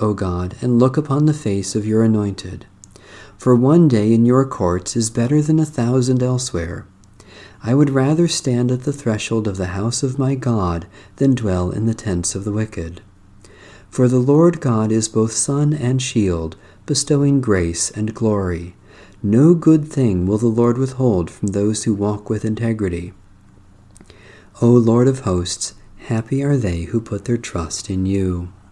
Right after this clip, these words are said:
O God, our sun and shield, you heard the prayer of Christ, your anointed,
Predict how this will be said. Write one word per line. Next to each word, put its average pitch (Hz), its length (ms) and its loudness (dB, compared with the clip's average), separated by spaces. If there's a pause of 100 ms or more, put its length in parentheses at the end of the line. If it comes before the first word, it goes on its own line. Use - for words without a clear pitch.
(1800)
O 143 80 6
God, 127 380 4
our 117 180 2
sun 151 400 2
and 92 220 -4
shield, 127 420 -2
you 135 200 0
heard 156 360 0
the 160 80 -2
prayer 127 340 -2
of 131 160 -4
Christ, 95 520 -4
your 117 100 2
anointed, 110 640 0